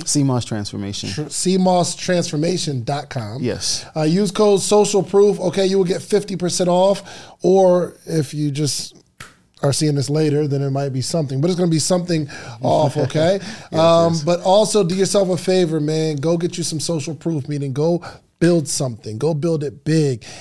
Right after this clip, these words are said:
Speaker 2: And then come on a podcast, start your own podcast, tell everything on your social media. You gotta tell your community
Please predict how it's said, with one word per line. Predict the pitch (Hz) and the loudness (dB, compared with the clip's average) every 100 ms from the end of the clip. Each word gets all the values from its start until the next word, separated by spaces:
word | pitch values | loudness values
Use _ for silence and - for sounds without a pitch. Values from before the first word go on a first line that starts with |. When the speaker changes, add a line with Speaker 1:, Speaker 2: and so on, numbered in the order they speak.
| - | -6
Speaker 2:
And | 131 127 | 0 2
then | 165 185 180 | 2 0 -2
come | 165 | -2
on | 156 151 | -2 -2
a | |
podcast, | 139 147 156 156 156 156 156 156 151 - - _ - | -2 -2 -2 -2 -2 0 0 0 -2 -6 -12 _ -14
start | - 156 139 | -2 0 0
your | 147 | -2
own | 151 139 | -2 -2
podcast, | 147 151 147 151 151 151 147 139 - - - _ | 0 0 -2 -2 0 0 -2 -4 -8 -18 -20 _
tell | - 147 | -2 0
everything | 147 139 151 | 0 0 0
on | 147 | 0
your | 139 | 0
social | - 147 143 | 0 -2 -2
media. | 139 147 151 | -2 0 0
You | 139 | -2
gotta | 139 151 139 | -2 -2 -4
tell | 156 175 | -2 0
your | 180 | -2
community | 180 151 151 151 147 | -4 -4 -2 -2 -4